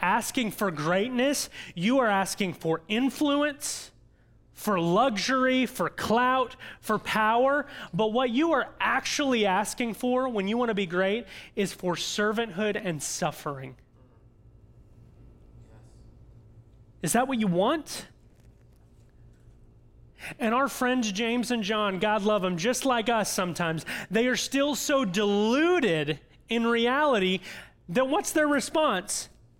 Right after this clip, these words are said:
Speaker 1: Jesus, like, "Can you, can you be baptized into suffering like I am? Can you go through what I go through?" And they say,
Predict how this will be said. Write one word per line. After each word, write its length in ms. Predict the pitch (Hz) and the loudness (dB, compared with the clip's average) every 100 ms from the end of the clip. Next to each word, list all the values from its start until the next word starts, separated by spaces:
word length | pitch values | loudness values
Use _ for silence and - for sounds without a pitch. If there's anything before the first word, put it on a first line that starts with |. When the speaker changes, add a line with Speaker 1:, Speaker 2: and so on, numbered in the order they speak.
| _ _ - _ - - | _ _ -20 _ -16 -4
Speaker 1:
Jesus, 320 | 240 233 202 | -2 0 0
like, 200 | 220 214 | 0 0
"Can 180 | 247 254 | 0 2
you, 260 | 320 247 - - - | 2 0 -8 -20 -4
can 120 | 240 | 0
you 80 | 294 | 2
be 120 | 262 | 0
baptized 640 | 160 170 185 180 214 220 | 0 0 0 -2 -2 -2
into 180 | 202 165 | -2 -2
suffering 580 | - 190 180 - 214 220 | -2 -2 -2 -2 -2 0
like 220 | 226 220 | -2 -2
I 140 | 233 | -2
am? 220 | 233 240 240 | 0 0 -2
Can 200 | - 214 | -4 0
you 180 | 262 - - - - | 0 0 -8 -10 -2
go 220 | 208 247 | 0 0
through 200 | - 226 | 0 0
what 140 | 208 | 0
I 80 | 202 | 0
go 200 | 180 185 | 0 -2
through?" 180 | 185 220 | 0 -2
And 120 | 196 | 0
they 80 | 160 | -2
say, 320 | - 147 127 | -2 -2 -4